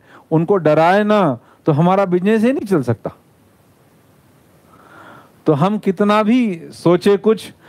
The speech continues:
लेकिन बोलना तो वही पड़ता है जिससे हमारा business grow करें,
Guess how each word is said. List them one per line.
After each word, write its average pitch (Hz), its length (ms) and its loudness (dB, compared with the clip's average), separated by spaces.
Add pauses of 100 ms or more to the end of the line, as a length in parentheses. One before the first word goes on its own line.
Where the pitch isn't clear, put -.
(140)
लेकिन 202 280 0
बोलना 190 380 2
तो 202 140 -4
वही 220 180 0
पड़ता 190 380 0
है 185 140 2
जिससे 180 340 0
हमारा 160 500 0
business 151 400 0
grow 151 280 2
करें, 131 320 0